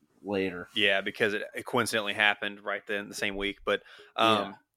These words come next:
Speaker 2: another thing about Burfict, why I think he's also <laughs> dirty players, I'm just watching some more plays of him. Uh, when they played the Panthers a handful of years back, he tackled Tam New-, Cam, Tam Newton, Cam Newton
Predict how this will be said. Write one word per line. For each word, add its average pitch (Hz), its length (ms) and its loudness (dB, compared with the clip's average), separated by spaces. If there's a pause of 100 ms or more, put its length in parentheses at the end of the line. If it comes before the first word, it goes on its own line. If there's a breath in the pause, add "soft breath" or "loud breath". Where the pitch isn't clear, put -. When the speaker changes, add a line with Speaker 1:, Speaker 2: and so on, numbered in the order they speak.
Speaker 2:
another 147 260 6
thing 139 180 2
about 113 220 4
Burfict, 110 340 2
why 101 160 4
I 104 40 0
think 104 180 -6
he's 104 160 -4
also 104 240 0
<laughs> - 60 -14
dirty 113 140 2
players, 104 300 0
I'm 107 80 -2
just 107 140 -10
watching 104 240 -2
some 107 120 -10
more 101 120 -4
plays 107 300 2
of 101 120 0
him. 101 140 -4 (400 soft breath)
Uh, 101 360 4 (280)
when 113 300 0
they 110 100 2
played 113 360 2
the 107 80 -10
Panthers 107 500 0
a 101 180 2 (220)
handful 107 320 -2
of 107 60 0
years 104 220 0
back, 104 320 2 (380 soft breath)
he 104 400 -4
tackled 107 400 2
Tam 107 220 0
New-, 107 160 -4 (160)
Cam, 123 180 -2 (160)
Tam 95 260 -14
Newton, 101 220 -14 (260 soft breath)
Cam 135 260 4
Newton 127 420 0